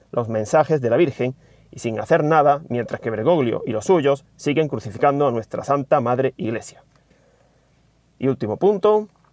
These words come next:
sobre el que vamos a aclarar algo, el punto cuarto, la retirada del catejón.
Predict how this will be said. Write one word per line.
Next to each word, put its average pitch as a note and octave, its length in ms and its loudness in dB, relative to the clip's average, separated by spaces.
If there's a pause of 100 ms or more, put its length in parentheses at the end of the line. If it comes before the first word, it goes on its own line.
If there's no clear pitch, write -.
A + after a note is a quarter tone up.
(240)
sobre A2 240 -2
el G2 40 -6
que A#2+ 80 -2
vamos C3 240 0
a A#2+ 40 2
aclarar A2+ 320 2
algo, G3 380 4 (1120)
el B2+ 80 -6
punto D#3+ 240 2
cuarto, A#2+ 360 0
la D#3 120 8
retirada D3+ 440 6
del F3+ 180 6
catejón. A#2 520 0